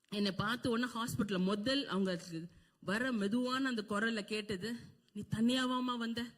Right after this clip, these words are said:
உன் பசங்களை யாரையும் கூட்டிட்டு வரலையா? நீ தனியா வந்தியா? சரிம்மா, நீ வந்துட்டேன்னு" என் கையை பிடிச்சிட்டு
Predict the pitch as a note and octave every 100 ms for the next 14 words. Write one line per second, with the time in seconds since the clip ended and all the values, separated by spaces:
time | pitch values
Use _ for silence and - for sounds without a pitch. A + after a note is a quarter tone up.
0 | _ _ _ _ _ _ _ E3+ - F#3
1 | B3+ A#3+ A3 G3+ A3 A3+ A#3+ A3 G3+ F3
2 | E3+ D#3+ D3 D#3+ - _ _ _ _ _
3 | - F#3+ G3+ A3 C4 B3+ F#3+ F#3 F3 D#3
4 | D#3+ - - _ _ _ _ - A#3 A#3
5 | A#3 G#3 G3 F3 F#3 G#3 G3+ G3 F#3 F3+
6 | G#3 B3+ B3 - A#3 A#3 A#3+ G#3+ G#3+